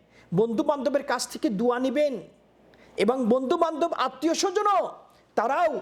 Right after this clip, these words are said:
এই আল্লাহর মেহমানের কাছে আবেদন করবে,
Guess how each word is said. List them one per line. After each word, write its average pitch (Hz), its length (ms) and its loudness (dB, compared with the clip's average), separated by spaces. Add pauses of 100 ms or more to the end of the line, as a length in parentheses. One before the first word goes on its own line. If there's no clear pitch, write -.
(140)
এই 240 140 0
আল্লাহর 240 360 -2
মেহমানের 269 480 -2
কাছে 226 580 -2 (1700)
আবেদন 262 460 0
করবে, 285 600 0